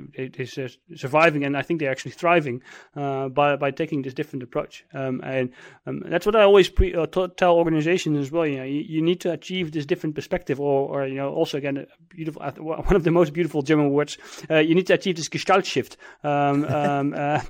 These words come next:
Speaker 1: <laughs> within, within your organization. And the Gestalt shift, for those, you know, uh, who, who wonder what it is, it, it, it's this famous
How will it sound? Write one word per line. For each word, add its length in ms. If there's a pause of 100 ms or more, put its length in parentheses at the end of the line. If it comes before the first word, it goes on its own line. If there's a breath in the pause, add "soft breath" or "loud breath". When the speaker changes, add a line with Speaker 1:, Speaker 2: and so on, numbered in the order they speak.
(220 loud breath)
Speaker 1:
<laughs> 340
within, 460
within 240
your 140
organization. 520
And 80
the 60
Gestalt 400
shift, 220
for 100
those, 320
you 60
know, 100
uh, 560
who, 240
who 140
wonder 260
what 120
it 120
is, 200
it, 120
it, 80 (300 loud breath)
it's 180
this 160
famous 340